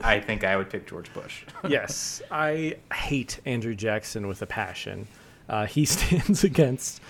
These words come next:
Speaker 2: everything I like. You know, people that look different than me, paper money, central <laughs> banks,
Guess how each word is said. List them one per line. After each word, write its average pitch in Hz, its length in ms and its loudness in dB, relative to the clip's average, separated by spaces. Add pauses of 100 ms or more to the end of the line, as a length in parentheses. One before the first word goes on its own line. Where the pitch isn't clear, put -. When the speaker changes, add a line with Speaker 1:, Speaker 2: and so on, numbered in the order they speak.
(140)
Speaker 2:
everything 160 480 8
I 165 120 8
like. 170 480 6
You 143 100 2
know, 120 140 4
people 175 320 12
that 156 160 10
look 151 220 6
different 143 360 8
than 139 200 6
me, 131 340 4 (400)
paper 156 320 12
money, 135 500 8
central 165 360 12
<laughs> 135 80 10
banks, - 680 6